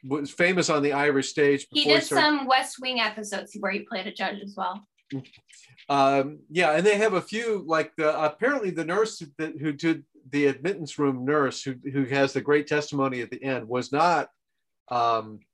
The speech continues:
Speaker 1: from Boston or Irish, but was just great at doing accents and
Speaker 2: Oh,
Speaker 1: always
Speaker 2: wow.
Speaker 1: liked to do them. Um, and she's fantastic in that role too. Somebody that I, I can't, you can call up her name on I M D B, but,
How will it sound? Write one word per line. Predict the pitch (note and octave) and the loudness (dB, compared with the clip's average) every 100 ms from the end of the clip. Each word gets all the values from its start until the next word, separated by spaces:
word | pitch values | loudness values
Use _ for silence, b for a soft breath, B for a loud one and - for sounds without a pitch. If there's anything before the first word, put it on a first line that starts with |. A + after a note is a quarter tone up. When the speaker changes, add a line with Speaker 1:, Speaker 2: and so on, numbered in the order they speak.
| _ _ | _ _
Speaker 1:
from | C#3 | -2
Boston | B2 B2+ B2 B2 C3+ B2 | 2 4 4 4 -2 0
or | B2 | -2
Irish, | B2+ B2 B2 - | -2 -2 -6 -6
but | C#3 B2+ | -6 0
was | C3 C3 | 0 2
just | D3 - | -2 -2
great | C3+ C#3+ C#3+ | 0 4 4
at | C#3+ | 4
doing | C3+ C3 B2 | 0 0 0
accents | C3 - D3 C#3+ | -2 -2 -2 -2
and | C#3 | 0
Speaker 2:
Oh, | C4 | 2
Speaker 1:
always | B2+ C3+ | 2 2
Speaker 2:
wow. | G#3+ F#3 | 2 4
Speaker 1:
liked | C#3 C#3+ - | 2 0 -8
to | |
do | C3 C3+ D3 | -4 0 0
them. | D#3 D#3 F3 F3 b b b _ | 0 -2 -4 -14 b b b _
Um, | B2+ A#2+ A#2 A#2 - D#3 | -2 -2 -4 -10 -6 -2
and | C#3+ | -2
she's | - G3+ - | 0 -4 0
fantastic | C#3 A#2+ C3 C3 B2+ C3 A2+ - _ C3 | -2 0 0 -2 -2 -4 -4 -8 _ -12
in | A#2 | -6
that | B2+ C3+ B2+ | -4 -2 0
role | A#2+ A#2 A2 A2 b b _ _ | 2 4 2 -2 b b _ _
too. | - D#3 B2+ | 0 2 2
Somebody | - F3 D#3+ C3 | 0 2 2 0
that | A#2+ B2 A#2 | 0 -2 -2
I, | C3+ C#3 C#3+ | 0 0 2
I | D#3+ | -2
can't, | D#3 D3+ C#3+ _ _ _ _ _ D#3 C#3+ D3 - | 0 -2 -2 _ _ _ _ _ -20 -20 -20 -16
you | D3 | -18
can | C3+ B2+ | -16 -4
call | E3 C#3+ | 2 2
up | C3+ | 2
her | C3 | -2
name | B2 C3+ C3 | -2 -2 -2
on | B2+ | -6
I | C3 C3+ | -2 -2
M | C3 | -2
D | B2+ B2 | -6 -8
B, | D3+ D3+ | 0 0
but, | C3+ A#2+ A2+ | 2 -2 -2